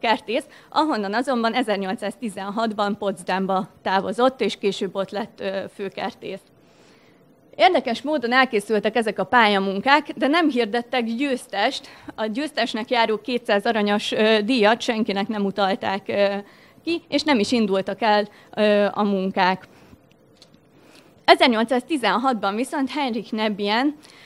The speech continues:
a lübecki származású német tájépítész, aki gazdasági tanácsosnak nevezte magát, elkészített egy átfogó tervdokumentációt a Városliget fejlesztésére.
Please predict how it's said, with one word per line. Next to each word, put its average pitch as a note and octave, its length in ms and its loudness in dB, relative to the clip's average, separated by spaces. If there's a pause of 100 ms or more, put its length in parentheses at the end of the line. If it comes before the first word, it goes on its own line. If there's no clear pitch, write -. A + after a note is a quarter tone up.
a - 120 0
lübecki A#3+ 380 4
származású A3 720 0
német A3 460 0 (100)
tájépítész, G#3+ 720 -2
aki A3 140 -10
gazdasági G#3 560 0
tanácsosnak G3+ 640 -4
nevezte G3 400 -8
magát, D4 380 -2 (340)
elkészített C4+ 800 2
egy A3 120 -2
átfogó A3+ 500 0
tervdokumentációt G#3 1200 0
a G3 40 -6
Városliget G3+ 640 0
fejlesztésére. F#3+ 1000 -2